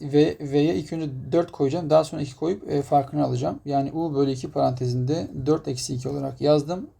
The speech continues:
D U kaldı burada. Bu da kime eşittir? Birden sekize kadar. Şurası iki yaptı.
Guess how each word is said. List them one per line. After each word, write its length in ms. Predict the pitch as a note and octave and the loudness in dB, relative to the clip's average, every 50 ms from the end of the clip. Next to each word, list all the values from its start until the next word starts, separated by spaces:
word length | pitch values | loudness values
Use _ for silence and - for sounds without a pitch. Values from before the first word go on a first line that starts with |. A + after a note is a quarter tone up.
| _ - | _ -12
D 320 | C#3+ C3 C3 C#3+ C#3+ D3 | -8 -2 2 2 2 4
U 140 | D3+ D3+ D3 | 2 0 -2
kaldı 380 | - - C#3 C3 C3+ D3 D#3+ C#3+ | -2 -2 0 0 0 0 0 0
burada. 340 | C3+ C3+ B2 A#2 A#2+ B2+ - - _ _ _ _ _ _ _ - - - _ _ _ _ _ - - _ | 0 0 0 0 -2 -4 -8 -14 _ _ _ _ _ _ _ -20 -20 -20 _ _ _ _ _ -20 -14 _
Bu 80 | - D#3+ | -2 0
da 100 | E3 D#3 | 0 0
kime 260 | D#3+ - E3+ F3+ F3+ | 0 -2 -2 0 2
eşittir? 640 | D#3 C3 C3 C3+ B2+ - - F3+ F#3+ G#3+ - - _ - | 2 2 0 -2 -6 -4 -4 -4 -4 -4 -6 -12 _ -10
Birden 640 | - C#3+ C3+ C3+ C#3+ D3 C#3 C#3 D3 D3 C#3+ C#3 D3 | -8 -8 -2 2 2 4 4 6 4 4 4 2 -2
sekize 520 | - - C#3 C3 B2+ C3 C3 D3+ E3+ E3 | -6 -6 -6 -6 -6 -6 -4 -4 -4 -4
kadar. 460 | - C3+ B2+ D3 F3+ F#3+ - - - _ _ _ _ _ _ _ _ _ _ _ _ _ | -2 -2 -2 0 -2 -2 -6 -12 -20 _ _ _ _ _ _ _ _ _ _ _ _ _
Şurası 340 | - - E3 D#3 D3+ - | -10 -6 -6 -4 -4 -6
iki 180 | D#3 - - F3+ | -6 -4 2 4
yaptı. 440 | E3+ C#3+ C3 - - - F3 B3 | 6 6 4 4 -2 -6 -6 -6